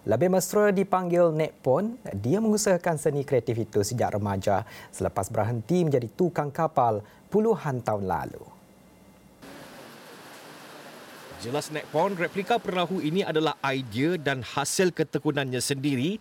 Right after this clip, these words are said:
Speaker 2: tanpa berguru dengan sesiapa. Usahanya ini pernah diperkecilkan, namun dia tidak pernah putus asa,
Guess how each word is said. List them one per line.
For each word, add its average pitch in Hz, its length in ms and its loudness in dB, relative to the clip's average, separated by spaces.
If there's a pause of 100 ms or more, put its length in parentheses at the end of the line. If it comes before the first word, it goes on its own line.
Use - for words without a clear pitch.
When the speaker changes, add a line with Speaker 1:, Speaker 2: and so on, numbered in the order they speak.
(280)
Speaker 2:
tanpa 156 480 2
berguru 143 480 2
dengan 143 320 0
sesiapa. 170 720 0 (720)
Usahanya 247 480 2
ini 269 160 0
pernah 254 400 -2
diperkecilkan, 160 800 0
namun 160 400 0
dia 156 240 -2
tidak 165 320 -2
pernah 127 240 -6
putus 143 400 -8
asa, 160 400 0